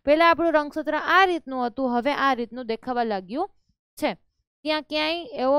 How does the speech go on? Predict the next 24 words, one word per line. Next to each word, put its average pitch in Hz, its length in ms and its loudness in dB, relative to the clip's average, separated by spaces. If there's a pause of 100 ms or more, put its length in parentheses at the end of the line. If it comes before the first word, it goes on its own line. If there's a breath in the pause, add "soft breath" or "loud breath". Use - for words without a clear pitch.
મતલબ 277 400 -4
નથી 247 280 -8
કાઢવાનો 269 520 -2
કે 302 120 0
રંગસૂત્રના 262 800 -6
નંબર 247 720 -2 (360 soft breath)
ડબલ 254 380 2
થયા 226 300 -2
છે. 254 120 -4
રંગસૂત્રના 254 540 -8
નંબર 247 260 -6 (100)
ક્યારેય 247 440 0
ડબલ 254 380 0
થતા 254 400 0 (480)
નથી. 233 340 -4 (240)
ઓકે, 392 180 -2 (480 soft breath)
ચલો. 220 220 -4 (960 soft breath)
અને 330 300 0
બેટા 294 300 0 (160)
જે 359 120 -2
બીજો 285 460 0
ક્વેશ્ચન 381 540 2
જે 349 160 4
હતો 294 240 2